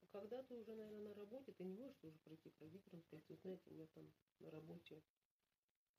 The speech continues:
недооценивают, <laughs> да, там, или, я не знаю,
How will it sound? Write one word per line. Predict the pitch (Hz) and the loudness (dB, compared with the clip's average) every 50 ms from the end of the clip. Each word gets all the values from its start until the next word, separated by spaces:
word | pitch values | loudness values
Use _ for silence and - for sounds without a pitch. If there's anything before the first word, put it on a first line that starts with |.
| - - - - - - - - | -14 -10 -8 -8 -8 -4 12 12
недооценивают, | 185 185 180 180 180 180 - - - 254 262 247 226 240 233 - - 233 226 202 - - - | 12 12 12 12 12 12 12 10 12 12 12 12 12 12 12 12 12 12 12 12 10 4 2
<laughs> | 226 190 - - - | 2 2 2 4 4
да, | 233 220 196 240 240 233 - - 339 381 359 320 - - - - 220 - - - - - 302 - - - - - - | 8 12 12 12 12 12 10 2 2 2 2 2 0 6 10 10 10 10 10 4 -6 -6 -6 -2 2 2 4 8 12
там, | 226 - - - | 12 12 12 12
или, | 233 208 190 202 | 10 12 12 10
я | 202 202 202 196 | 10 12 12 12
не | 190 190 196 196 | 12 10 8 8
знаю, | 185 175 175 170 165 | 10 10 10 10 8